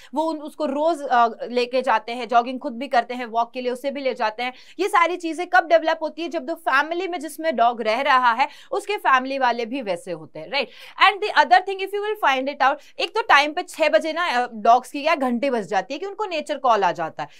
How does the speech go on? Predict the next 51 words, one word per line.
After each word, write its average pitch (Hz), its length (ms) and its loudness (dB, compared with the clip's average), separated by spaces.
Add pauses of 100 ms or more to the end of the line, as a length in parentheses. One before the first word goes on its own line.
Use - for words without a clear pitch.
(140)
और 349 140 10
उनको 359 200 -4
लेके 294 280 -4
जाना 240 260 -2
होता 214 200 -8
है। 175 60 -10 (220)
But 359 140 2
मैंने 381 240 -2
एक 349 240 -4
दो 349 140 -2
बारी 359 180 6
ऐसे 320 240 4
डॉग्स 285 300 0
भी 262 80 -8
देखे 262 240 -6
हैं 381 100 -10
कि 392 80 -6
वो 392 120 -6
जो 392 140 -6
ग्यारह, 320 360 4
ग्यारह, 339 300 4
बारह, 339 300 8
बारह 330 220 4
बजे 294 180 -8
तक 302 220 -6
उठते 311 200 -6
हैं, 359 80 -4
they 339 160 -6
don't 359 280 -4
have 320 480 0
any, 359 540 -4
any 381 420 -6
schedule 302 380 -4 (260)
कि 330 60 -6
उन्हें 330 180 -6
कुछ 330 160 -10
करना 311 320 0
है 294 200 2
फिजिकल, 311 320 -4
अरे 370 280 6
सुलाते 392 720 4
रहो, 320 400 8
यहाँ 311 380 2
से 349 100 -6
उठेगा, 330 380 2
वहां 311 340 4
पड़ेगा, 302 400 -2
सोफे 349 360 -2
पे 330 120 -6
जाके 294 320 0
पड़ेगा, 294 460 0